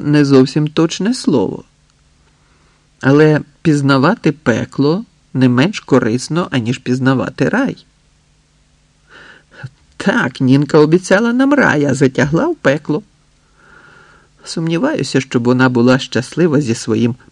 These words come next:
пупсиком. Маю великі сумніви щодо щастя самого пупсика». Ну, хай Ніна сама вирішує свої та свого пупсика проблеми.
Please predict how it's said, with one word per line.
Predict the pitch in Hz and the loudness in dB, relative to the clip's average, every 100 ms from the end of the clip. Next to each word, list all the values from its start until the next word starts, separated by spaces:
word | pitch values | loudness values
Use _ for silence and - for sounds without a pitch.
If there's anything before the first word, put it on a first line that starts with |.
| _ | _
пупсиком. | - 131 - - - - - - _ _ _ _ _ _ _ _ _ | -2 -2 -2 -10 -8 -10 -12 -14 _ _ _ _ _ _ _ _ _
Маю | 123 143 131 127 123 - | -2 2 6 6 4 0
великі | 127 123 170 254 180 | 0 2 2 -2 -6
сумніви | - - 113 104 101 95 - _ _ _ _ | -4 -2 0 -2 -6 -8 -10 _ _ _ _
щодо | - 117 110 113 | -6 -4 -2 -2
щастя | - - 180 - - 143 | -4 -2 -2 -2 -8 -8
самого | - 110 123 175 | -4 -2 0 0
пупсика». | - - - - - - - _ _ _ _ _ _ _ _ _ _ _ _ _ _ _ _ _ _ _ | -2 -6 -12 -12 -12 -14 -16 _ _ _ _ _ _ _ _ _ _ _ _ _ _ _ _ _ _ _
Ну, | - | -20
хай | - 107 107 | -8 -6 -4
Ніна | 110 110 120 | -4 -4 -4
сама | - 135 196 254 | -4 -4 0 2
вирішує | 135 110 107 - 113 | 2 0 -4 -2 -4
свої | 127 107 104 120 170 - _ | -4 -6 -4 -2 -2 -4 _
та | - | -8
свого | 123 113 110 127 | -6 -4 0 0
пупсика | 127 113 - - - | 0 -10 -6 -6 -6
проблеми. | 98 123 110 92 - - | -4 -2 -2 -4 -10 -14